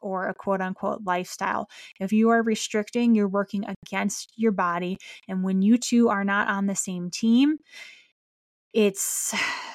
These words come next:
it's, it's a very, very hard to move forward with a healthy relationship with food and body, mind, and, um, physical health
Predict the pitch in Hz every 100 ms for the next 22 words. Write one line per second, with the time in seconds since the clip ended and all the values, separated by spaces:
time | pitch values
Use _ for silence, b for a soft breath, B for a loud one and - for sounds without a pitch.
0 | B - 220 214 - - - 202 208 196
1 | - _ 208 175 220 220 214 202 196 190
2 | - 196 185 185 180 - 226 226 208 196
3 | 190 190 190 196 196 190 185 185 185 180
4 | 185 190 185 185 - 185 180 180 190 208
5 | 202 190 190 196 _ - _ 190 185 180
6 | 180 185 180 - 185 180 180 180 - 185
7 | 180 180 202 202 180 180 180 175 180